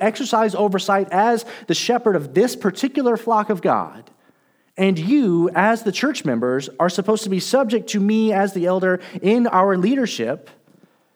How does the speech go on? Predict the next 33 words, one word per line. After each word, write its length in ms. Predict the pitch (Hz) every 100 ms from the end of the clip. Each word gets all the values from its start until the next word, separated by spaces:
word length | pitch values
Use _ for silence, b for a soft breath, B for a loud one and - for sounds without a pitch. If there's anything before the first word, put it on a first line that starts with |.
| b _ _ -
then 240 | 196 208
I 240 | 202 214 208
think 340 | - 349 -
humility 800 | - 240 202 180 330 294 156 135
is 120 | 143
a 120 | 151
necessary 640 | 151 208 220 202 208 190 170
ingredient 540 | 139 185 240 185 135
for 180 | - 175
both 400 | - 214 311 -
of 160 | 147
us 340 | 87 - - - B B
in 160 | 175 151
this 220 | 127 -
instance. 640 | 92 - - _ - - _ _ _ _ _ _ _ _ _ _
We 120 | - 202
have 360 | 156 285 311
to 60 | -
be 140 | 175
clothed 320 | 135 151 131 123
in 80 |
humility 460 | 117 127 113 107 101
toward 240 | - 107
each 160 | 92 -
other. 240 | 87 - _ _ _ _ _ _ _ _
We 100 | 208
have 220 | 190 285 302
to 100 | 208
be 120 | 175
wrapped 360 | 151 202 208
up 180 | 220 285
in 140 | 170 -
it. 320 | - -